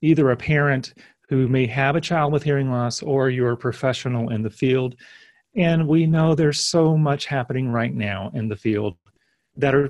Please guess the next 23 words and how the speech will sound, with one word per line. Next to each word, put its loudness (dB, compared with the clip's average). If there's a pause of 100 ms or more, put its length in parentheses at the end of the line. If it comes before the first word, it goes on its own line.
really 4
creating 2
opportunities -2
for -2
these -2
children 0
to -4
learn -2
to -10
listen -4
and -8
talk -10
with -4 (640)
universal 2
newborn 0
hearing 4
screening 0
and -6
early 4
use 0
of -8
technology -2
and -8